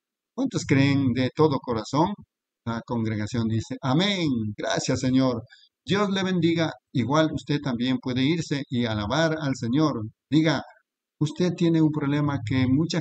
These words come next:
gente aquí ti-, también tiene. Es nerviosismo y eso hace que el corazón se le acelere,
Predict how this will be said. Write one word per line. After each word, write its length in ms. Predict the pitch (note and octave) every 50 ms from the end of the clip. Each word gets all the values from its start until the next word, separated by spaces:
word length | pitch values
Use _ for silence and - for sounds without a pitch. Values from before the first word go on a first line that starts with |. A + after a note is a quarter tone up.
| -
gente 440 | - F3 F3 E3 D3 C3 - - B2+
aquí 240 | A#2+ - - C3+ B2+ -
ti-, 140 | - C3+ C3 -
también 380 | - B2+ A#2 A#2 A2+ A#2 A#2+ A#2 A2
tiene. 320 | - A#2 A#2 A#2 A2+ G#2+ G#2 - _ _ _ _ _ _ _ _ _
Es 240 | - D#3 D#3 D3+ -
nerviosismo 960 | B2+ B2+ C3 C3 B2+ A#2+ A2+ A#2 A2 - - D#3+ E3+ D#3+ D3 D#3+ D#3+ D3+ - D4+
y 220 | B2+ C3+ D3 F3
eso 480 | F#3+ F3 - - F3+ F3 E3+ E3 E3 - _
hace 360 | D#3 C#3+ C#3+ C#3+ - C#3 - -
que 140 | - B2+ -
el 280 | C3 A#2+ G#2+ G#2 G#2 G2+
corazón 580 | - A2+ A2 G#2 G2+ - - D#3 D#3+ D#3 D3+ D3
se 160 | - D3 A#2+
le 80 | A#2+
acelere, 540 | A#2 G#2+ - B2 A#2+ C#3+ F#3+ G#3 G#3 D#3 A#2+